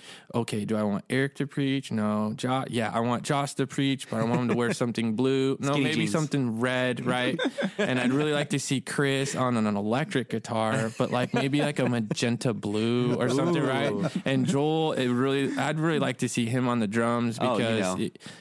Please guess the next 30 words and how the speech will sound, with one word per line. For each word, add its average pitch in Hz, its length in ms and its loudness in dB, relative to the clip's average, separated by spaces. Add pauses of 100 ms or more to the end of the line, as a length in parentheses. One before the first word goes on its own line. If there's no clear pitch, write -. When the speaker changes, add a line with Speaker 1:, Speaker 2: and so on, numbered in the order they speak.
Speaker 1:
you 123 100 0
Speaker 2:
I 120 40 2
can 113 120 2
Speaker 1:
know, 113 40 2
Speaker 2:
carry 117 160 2
a 110 60 2
rhythm 101 280 0
for - 120 -10
sure. 95 280 -4
Speaker 1:
Exactly. 123 580 0
You 120 60 2
know, 123 140 2
and 123 100 0
so 147 100 0
you 131 140 2
come 160 360 2
and 147 140 2
you're 131 120 2
like, 117 200 0
"Wait, 139 360 2
I 117 140 0
don't 139 220 0
get 143 200 0
to 117 80 0
pick - 280 -2
the 120 100 -2
service 123 720 -2
or 120 220 2
the 143 140 0
songs 135 760 -2